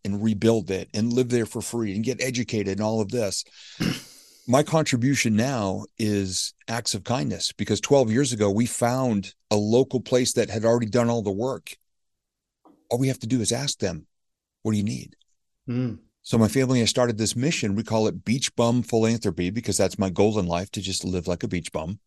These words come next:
Speaker 1: And every day, just putting kindness back into the world, whether it has
Speaker 2: Mm.
Speaker 1: something to do with me speaking or not. I get to verbalize, I get to meet with people, I get to meet with potential donors.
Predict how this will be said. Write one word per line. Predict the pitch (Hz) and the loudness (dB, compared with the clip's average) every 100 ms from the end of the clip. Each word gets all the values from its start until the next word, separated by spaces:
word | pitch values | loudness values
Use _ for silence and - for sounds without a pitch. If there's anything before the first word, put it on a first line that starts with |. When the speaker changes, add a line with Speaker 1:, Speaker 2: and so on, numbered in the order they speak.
| _ - - - _ _ _ _ _ _ - _ _ _ | _ -20 -20 -20 _ _ _ _ _ _ -20 _ _ _
Speaker 1:
And | 127 120 - _ 123 | 0 0 -4 _ 0
every | 123 147 | 2 4
day, | 143 170 - _ _ _ _ - | 4 2 -2 _ _ _ _ -10
just | - | -6
putting | - 185 | -2 -2
kindness | 143 160 202 196 - | -2 -2 0 0 -2
back | 85 78 | -4 -8
into | 82 80 | -8 -8
the | 80 | -8
world, | 85 82 85 - | -8 -10 -12 2
whether | 151 170 | 4 6
it | 147 | 6
has | 147 | 6
Speaker 2:
Mm. | - | 4
Speaker 1:
something | 156 151 | 2 0
to | 139 | 0
do | 143 | -2
with | 135 | -2
me | 123 120 | 0 -2
speaking | - 151 147 190 190 - _ _ _ _ _ | 0 -4 -4 -4 -6 -10 _ _ _ _ _
or | 135 123 | 4 4
not. | 107 120 170 - | 4 2 0 0
I | 139 | 2
get | 156 - | 2 2
to | 120 | 0
verbalize, | 95 113 135 123 127 120 | 2 2 2 0 -2 -2
I | |
get | 113 107 | -2 -4
to | |
meet | 85 98 147 | -2 -2 -2
with | 131 - | -4 -4
people, | 131 127 127 | -4 -2 0
I | 104 | 0
get | 104 | -2
to | 101 | 0
meet | 120 | -2
with | 101 - | -2 -6
potential | 95 110 104 98 | -4 -4 -4 -2
donors. | 85 98 117 143 147 | 2 4 4 0 -2